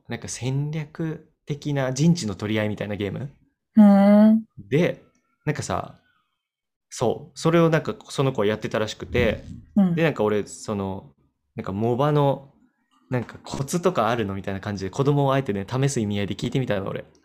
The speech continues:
Speaker 2: うん。
Speaker 1: <laughs> そしたら、なんかどうせさ、キッズ考えでやってんだろうなと思って、なんか。
Speaker 2: うん。
Speaker 1: いや、
Speaker 2: 嫌なやつだな。
Speaker 1: 人殺す、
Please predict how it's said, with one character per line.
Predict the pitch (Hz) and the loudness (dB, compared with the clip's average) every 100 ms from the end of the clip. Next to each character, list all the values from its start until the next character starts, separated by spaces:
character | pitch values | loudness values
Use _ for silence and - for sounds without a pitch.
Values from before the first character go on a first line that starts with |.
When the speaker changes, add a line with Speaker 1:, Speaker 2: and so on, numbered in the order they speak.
| - | 2
Speaker 2:
う | 214 | 4
ん。 | 185 170 - | 4 0 -10
Speaker 1:
<laughs> | - - - - - - - - 285 240 240 - | -12 -10 -10 -12 -14 -20 -14 0 2 2 -4 -8
そ | - | -10
し | - | -6
た | 131 | -2
ら、 | 110 | 0
な | 131 | 0
ん | |
か | 120 | 2
ど | |
う | 170 | 2
せ | 185 | 2
さ、 | 180 | -2
キ | 180 180 | -2 -6
ッ | - | -4
ズ | 196 | -4
考 | 196 214 208 | 2 4 4
え | 170 | 4
で | 110 | 2
や | 107 | 2
っ | |
て | - 185 | 2 4
ん | |
だ | 151 | 4
ろ | 107 | 2
う | |
な | 110 127 | 0 -2
と | 113 | -4
思 | |
っ | 101 | -4
て、 | 107 | -4
な | 101 | -4
ん | |
か。 | 95 233 | 2 8
Speaker 2:
う | 214 202 190 180 180 - _ _ - | 10 10 6 4 0 -8 _ _ -10
ん。 | |
Speaker 1:
い | 135 | -2
や、 | 120 120 | 0 2
Speaker 2:
嫌 | 214 | 4
な | 202 | 4
や | 190 | 4
つ | 175 | 2
だ | 156 | 0
な。 | - | 2
Speaker 1:
人 | 131 | 2
殺 | 131 | 0
す、 | 131 - - 127 | -2 -8 -4 -2